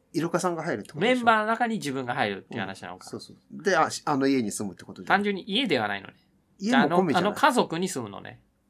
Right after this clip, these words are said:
Speaker 1: いや、
Speaker 2: じゃあ。
Speaker 1: 家も込み。
Speaker 2: 家と家族ね。
Speaker 1: 多分ね。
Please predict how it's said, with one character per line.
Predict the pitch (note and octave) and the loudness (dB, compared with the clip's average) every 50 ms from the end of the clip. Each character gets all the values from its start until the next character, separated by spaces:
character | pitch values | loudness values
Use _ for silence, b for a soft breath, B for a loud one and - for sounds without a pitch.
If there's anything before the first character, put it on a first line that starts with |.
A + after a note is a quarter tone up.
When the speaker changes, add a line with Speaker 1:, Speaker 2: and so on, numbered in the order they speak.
| _ _ - | _ _ -8
Speaker 1:
い | C#3+ | -6
や、 | C#3+ | -4
Speaker 2:
じ | - | -2
ゃ | - | 2
あ。 | |
Speaker 1:
家 | F#3+ A#3 B3 | 2 4 4
も | A#3 D3+ - | 4 2 2
込 | - C#3+ B2 | 0 0 0
み。 | A2 G#2 - - _ _ _ _ _ _ | 0 -2 -6 -12 _ _ _ _ _ _
Speaker 2:
家 | - C3 C3+ C3+ B2+ | -8 -6 -6 -6 -6
と | B2 A#2+ A2 | -6 -8 -8
家 | - C3 B2 | -4 -4 -4
族 | G2+ G#2+ G2+ - - | -4 -6 -8 -6 -4
ね。 | D#3 | -4
Speaker 1:
多 | A#2+ | -4
分 | A#2+ G2 F#2+ F#2 | -4 -6 -12 -12
ね。 | G2 - | -14 -18